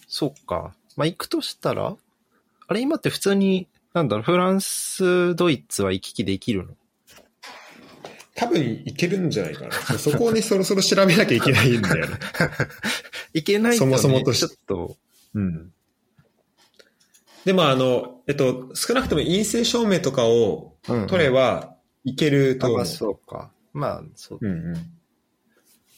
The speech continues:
Speaker 2: うん。
Speaker 1: <clears throat> なるほどね。あれ、
Speaker 2: どう？
Speaker 1: 今さ、
Speaker 2: いや、ちょっとその辺は、うん。
Speaker 1: どこだっけ？
Speaker 2: あ、ごめん、いいよ。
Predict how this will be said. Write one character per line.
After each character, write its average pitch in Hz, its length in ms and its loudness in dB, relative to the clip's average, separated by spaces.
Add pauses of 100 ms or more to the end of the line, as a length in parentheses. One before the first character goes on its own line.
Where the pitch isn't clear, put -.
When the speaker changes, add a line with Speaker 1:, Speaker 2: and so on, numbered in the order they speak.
(180)
Speaker 2:
う 208 40 4
ん。 175 200 2
Speaker 1:
<clears throat> - 760 -20
な 98 140 -6
る 101 100 -4
ほ 107 160 -4
ど 104 160 -6
ね。 98 300 -8 (1300)
あ 135 80 -4
れ、 110 60 -4
Speaker 2:
ど 95 100 -4
う？ - 40 -10
Speaker 1:
今 196 240 0
さ、 131 80 0
Speaker 2:
い - 20 -8
や、 - 80 -2
ち 190 60 0
ょ - 20 -2
っ - 20 -6
と 147 60 -4
そ 160 140 0
の 202 80 2
辺 208 180 2
は、 190 260 0 (240)
う 139 100 0
ん。 95 300 -4 (140)
Speaker 1:
ど 202 120 0
こ - 140 0
だ 95 100 -2
っ - 40 -8
け？ 139 60 -2
Speaker 2:
あ、 131 40 2
ご 120 60 0
め 117 80 0
ん、 - 20 0
い 92 40 0
い - 20 0
よ。 - 80 -6